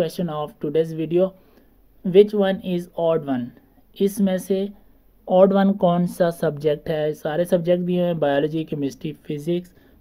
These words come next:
یہ، آ، سبجیکٹس۔ اس کے علاوہ یہ جو تھیولوجی ہے، یہ ریلیجن کی اسٹڈی کو تھیولوجی بولا جاتا ہے، مذہب کی اسٹڈی کو تھیولوجی بولتے ہیں، تو یہ ایک آڈ ہے۔ اس میں سے باقی جو سبجیکٹ ہیں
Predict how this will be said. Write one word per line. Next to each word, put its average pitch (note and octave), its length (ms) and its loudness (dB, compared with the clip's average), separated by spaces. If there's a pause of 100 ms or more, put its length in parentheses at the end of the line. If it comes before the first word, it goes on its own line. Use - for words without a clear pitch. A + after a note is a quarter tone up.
(120)
یہ، D#3+ 460 -2 (180)
آ، D#3+ 160 -6
سبجیکٹس۔ D3+ 560 -4
اس D#3+ 120 -8
کے F3+ 100 -4
علاوہ E3 200 2
یہ E3+ 40 -2
جو F3 140 0
تھیولوجی F#3 600 2
ہے، F3+ 160 2 (440)
یہ E3+ 120 0
ریلیجن E3 540 0
کی E3+ 280 -4
اسٹڈی D#3 420 -4
کو D#3+ 120 0
تھیولوجی D#3 500 -2
بولا D#3 260 0
جاتا D3+ 380 0
ہے، D#3 180 -8 (680)
مذہب C#3+ 460 -4
کی D#3 80 -8
اسٹڈی C#3 360 -4
کو D3+ 120 -2
تھیولوجی D3 460 -2
بولتے D#3+ 340 -4
ہیں، E3 140 -6 (100)
تو D#3+ 60 -8
یہ F3+ 260 2
ایک D#3 140 -4 (140)
آڈ E3 260 0
ہے۔ E3 200 -2
اس D#3+ 120 -10
میں D#3+ 120 -6
سے D#3+ 140 -6
باقی C#3 380 -4
جو D3+ 180 0
سبجیکٹ C3+ 580 -6
ہیں C#3 160 -4